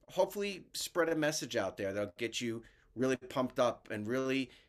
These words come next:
encouraged about not what this education system is, but what it could be.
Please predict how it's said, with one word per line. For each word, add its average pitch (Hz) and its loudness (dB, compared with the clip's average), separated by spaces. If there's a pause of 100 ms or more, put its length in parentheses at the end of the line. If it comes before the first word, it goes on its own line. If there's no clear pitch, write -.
(140)
encouraged 131 4
about 104 0 (340)
not 220 6
what 208 6
this 175 2
education 120 0
system 98 -6
is, 87 -8 (560)
but 117 2
what 113 6
it 107 -2
could 117 -2
be. 87 -12